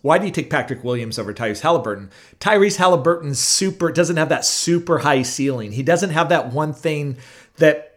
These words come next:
pops him into the superstar category, but he does just about everything well. And he's the, the type of basketball player that just helps you win basketball games. And it didn't take long for Sacramento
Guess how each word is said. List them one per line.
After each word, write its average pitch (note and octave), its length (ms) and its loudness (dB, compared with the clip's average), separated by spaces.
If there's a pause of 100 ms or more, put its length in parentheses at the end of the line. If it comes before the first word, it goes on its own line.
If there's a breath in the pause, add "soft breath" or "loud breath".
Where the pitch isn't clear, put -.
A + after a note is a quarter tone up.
(140)
pops E3 500 2
him D#3+ 340 0
into D3 400 -6
the B2+ 280 2
superstar C#3 920 -2
category, A#2+ 840 -4 (320 loud breath)
but D#3+ 120 2
he E3 120 2
does E3 480 2
just F3+ 500 2
about E3 540 4
everything D#3 960 -2
well. A#2 720 -4 (320 loud breath)
And D#3 160 2
he's E3 280 -2
the, E3 80 -2
the C#3 180 0
type D3 320 -2
of D3+ 100 0
basketball C#3 600 -2
player C#3 340 -2
that B2 160 -6
just C#3 220 -6
helps B2+ 280 -4
you C#3+ 80 -2
win B2+ 200 -4
basketball A#2+ 540 -4
games. G#2 360 -8
And A#2 80 -6
it A#2 160 -8
didn't E3 240 -2
take E3+ 260 -4
long D#3 400 -2
for - 140 -8
Sacramento B2 760 -4